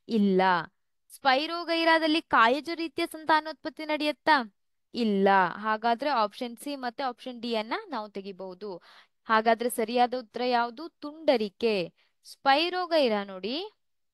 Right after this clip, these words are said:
ಇದೊಂದು ಸ್ಪೈರೋಗೈರ ಅಂತ ಅನ್ಕೊಳ್ಳಿ.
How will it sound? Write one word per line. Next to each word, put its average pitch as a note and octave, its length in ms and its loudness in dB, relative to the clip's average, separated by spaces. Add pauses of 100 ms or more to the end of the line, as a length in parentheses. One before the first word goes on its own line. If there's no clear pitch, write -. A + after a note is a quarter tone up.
(800)
ಇದೊಂದು B3+ 420 -10
ಸ್ಪೈರೋಗೈರ A3+ 880 -4 (100)
ಅಂತ F3 240 -12
ಅನ್ಕೊಳ್ಳಿ. F3 560 -10